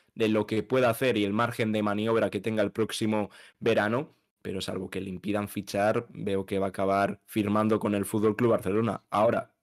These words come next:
si no le deja la Liga inscribir futbolistas como ha advertido Tebas, ahí es cuando se pueden abrir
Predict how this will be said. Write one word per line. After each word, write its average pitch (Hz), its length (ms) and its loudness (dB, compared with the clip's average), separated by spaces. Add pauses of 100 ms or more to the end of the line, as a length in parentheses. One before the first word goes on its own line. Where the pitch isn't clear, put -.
si 95 340 -6
no 104 280 0
le 117 140 2
deja 110 260 2
la 107 140 4
Liga 110 340 2 (360)
inscribir 107 520 0
futbolistas 110 720 0
como 104 320 -2
ha 110 40 2
advertido 107 600 0
Tebas, 110 480 0
ahí 95 220 -2
es 95 80 -6
cuando 101 240 -4
se 101 100 -6
pueden 101 240 -2
abrir 101 340 0